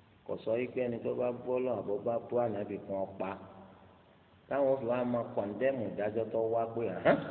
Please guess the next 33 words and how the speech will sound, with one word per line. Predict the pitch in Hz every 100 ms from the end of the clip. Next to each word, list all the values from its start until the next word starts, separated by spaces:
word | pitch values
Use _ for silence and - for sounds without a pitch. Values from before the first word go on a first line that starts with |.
| - -
ara | 131 135
rẹ̀ | 131
wọ́n | 135 147
ti | 143
sọ." | 143 127 - - - - - - - - - 113 110 - - - - - - -
Àbí | - - 131 185
kó | 240
sì | -
jẹ́ | - 139 156
pé | 147 175 - -
wọ́n | - 196
ń | 214
ṣèbéèrè | 202 156 165 170 139
ní | 135 143
nítorí | 160 156 156 160
pé | 160
àwọn | 190 156
òkúkú | 107 127 160
mọ̀ | 160 151
tẹ́lẹ̀. | - 127 135 - - - - - - - - - - - - - -
Wọ́n | 123
wá | 131
fẹ́ | 127 131
mọ̀ | 131 127
ní | 110 110
ìsìn. | 104 - - -
Náà | 120 147
la | 120
sọ | 113 117
pé | 139
gbàjò | 139 139 135 -
káàrí | - 123 110 104
ìkànnà. | 101 - 101 101